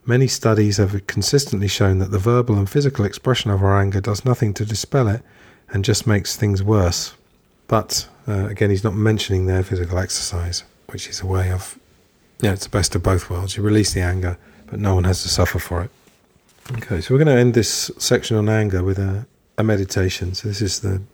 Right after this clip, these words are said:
Dalai Lama. "Let us do another meditation using visualization. Begin by visualizing someone who you dislike, someone who annoys you, causes a lot of problems for you, or gets on your nerves. Then imagine a scenario in which the person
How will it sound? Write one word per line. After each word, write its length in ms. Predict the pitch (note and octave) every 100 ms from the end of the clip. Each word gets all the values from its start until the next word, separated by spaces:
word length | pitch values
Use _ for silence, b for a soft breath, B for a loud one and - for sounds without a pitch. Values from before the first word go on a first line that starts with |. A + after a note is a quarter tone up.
| _ -
Dalai 180 | G2 F#2+
Lama. 400 | F#2+ G2 G2 F#2+ b b b b b
"Let 180 | D3+ E3
us 120 | C#3
do 200 | D3 C3+
another 240 | B2+ B2
meditation 720 | A#2 A#2 A2+ - G#2 - F#2+
using 280 | G2 G2+ G#2
visualization. 920 | G#2 G#2+ G2+ F#2+ F#2+ F#2 F2 - F#2 - _ b b b _ _ _ -
Begin 300 | A#2 D3+ D#3
by 140 | C3+
visualizing 640 | A#2 C3 B2 G#2 G2 F#2 G2
someone 360 | - A2 G#2
who 120 | F#2 G2
you 120 | F#2+
dislike, 640 | G2+ - - E2+ - - b b b b b
someone 260 | - A#2 G#2
who 100 | G2+
annoys 460 | G2 G2+ G2 F#2
you, 180 | F#2 F#2 _ -
causes 420 | - A2+ G#2 G#2
a 40 |
lot 180 | G#2+ -
of 100 | G#2+
problems 340 | G#2 G2 F#2+ F2+
for 140 | F2+
you, 220 | F#2 F#2 - b -
or 80 | F#2
gets 240 | G2 -
on 100 | F#2
your 120 | F#2
nerves. 440 | F#2 F2+ F2+ - - _ _ B B
Then 140 | - B2
imagine 340 | C3 D#3+ F#3
a 60 | D3
scenario 580 | - B2 B2 A2+ G2 F#2+
in 100 | G2+
which 180 | A#2
the 80 | A2
person 360 | - A#2 -